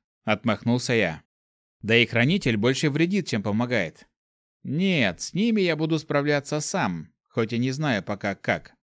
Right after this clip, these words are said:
Хотя мне что-то Рыжик предлагала вроде. Завтра обязательно с ней встречусь и поговорю". "Как скажете, хозяин",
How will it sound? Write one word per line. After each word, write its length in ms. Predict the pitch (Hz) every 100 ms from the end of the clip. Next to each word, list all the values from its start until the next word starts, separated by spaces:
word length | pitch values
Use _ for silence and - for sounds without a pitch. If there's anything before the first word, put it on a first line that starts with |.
| _ _ _ _ _ _ -
Хотя 800 | 107 101 - - 175 190 190 185
мне 340 | 147 147 165
что-то 400 | - 170 180 190
Рыжик 400 | 240 226 139 104
предлагала 580 | 123 120 123 127 117 113
вроде. 460 | 123 101 82 73 _ _ _ _
Завтра 380 | 95 113 110 110
обязательно 560 | 101 101 131 131 113 107
с 100 | 113
ней 100 | 101
встречусь 520 | - 131 160 127 -
и 40 |
поговорю". 580 | 110 110 117 113 85 73 _ _ _ _ _ _ _ _ _ _ _
"Как 240 | 202 254 220
скажете, 580 | - 208 226 196 160
хозяин", 540 | 139 139 127 113 85